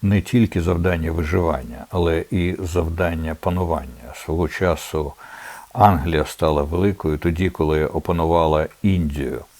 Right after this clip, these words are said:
В Англії було незрівнянно менше населення в десятки разів, ніж в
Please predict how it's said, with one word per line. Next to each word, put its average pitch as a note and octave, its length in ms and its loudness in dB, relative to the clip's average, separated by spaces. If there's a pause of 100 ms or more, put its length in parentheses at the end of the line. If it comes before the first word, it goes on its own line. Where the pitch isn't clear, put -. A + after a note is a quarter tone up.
(560)
В F#2+ 120 0
Англії F2+ 340 4
було F2 500 4
незрівнянно F#2+ 720 4
менше F2 380 -2
населення D#2+ 560 2
в D2 60 -4
десятки E2 500 0
разів, E2 340 2
ніж E2 300 -2
в - 20 -14